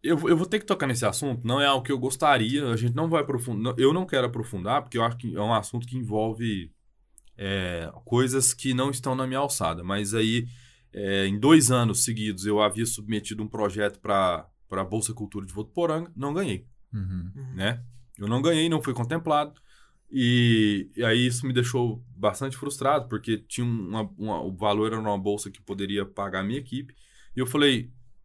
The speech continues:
Speaker 1: falei pras duas, falei assim, "O que que vocês acham de a gente criar um evento pra gente arrecadar dinheiro,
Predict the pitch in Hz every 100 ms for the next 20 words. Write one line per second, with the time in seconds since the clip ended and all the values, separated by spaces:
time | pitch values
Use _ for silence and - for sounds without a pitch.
0 | _ - 120 131 147 165 123 110 101 131
1 | 131 214 - 208 143 156 156 143 - 135
2 | 123 131 120 98 123 127 - - _ -
3 | _ _ _ - - - - - 117 -
4 | 117 120 127 147 151 147 127 147 160 135
5 | 113 139